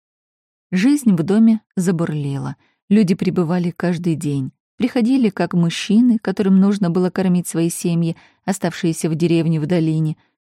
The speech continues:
так и женщины, которые остались без своих мужчин.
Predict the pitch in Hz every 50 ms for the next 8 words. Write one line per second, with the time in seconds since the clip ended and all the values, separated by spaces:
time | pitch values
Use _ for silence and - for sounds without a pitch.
0 | _ - 190 - - 160 147 143 165 185 208 214 226 - - - 190 170 170 -
1 | - - - 285 262 226 180 185 - - 180 202 208 208 165 143 147 151 - -
2 | - - 151 160 - - 160 147 147 - - - - 135 127 - -